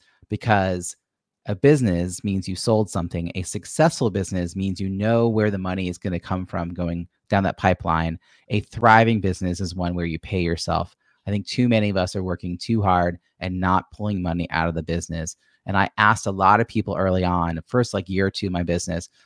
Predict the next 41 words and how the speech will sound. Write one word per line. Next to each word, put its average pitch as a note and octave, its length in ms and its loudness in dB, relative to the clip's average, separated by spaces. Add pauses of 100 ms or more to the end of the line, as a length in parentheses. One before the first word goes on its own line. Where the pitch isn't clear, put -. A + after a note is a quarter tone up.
(100)
when A2 140 0
I G2+ 40 2
was F#2 140 -2
full-time, F2+ 520 -4
"How C3+ 120 -2
do F3+ 60 4
I A#3+ 80 4
pay G#2 240 -4
myself?" - 400 -4 (340)
The - 80 -20 (120)
answers C#3 500 4
were G2 120 0
so - 460 2
wishy-washy F#2+ 880 0 (220)
until A#2 360 0
someone G#2 380 0
said, E2+ 340 0
"Have C#3+ 140 0
you C#4+ 80 4
checked A3+ 320 0
out D3 160 6
Profit A2+ 340 4
First?" G2+ 380 0 (320)
And G#2 220 -4 (100)
the A#2+ 80 2
minute D#3 520 6
I C3+ 140 8
implemented A2+ 600 -2
it, F2 180 -4 (340)
I G2 140 -4
started G#2+ 480 2
to G2+ 60 -12
pull G#2 200 -4
money F2+ 300 -2
out. D2+ 240 -4
It - 160 -20
wasn't G#2+ 220 0
a C3 40 6
lot D#3 180 8
of C#3 60 8
money. A#2+ 280 4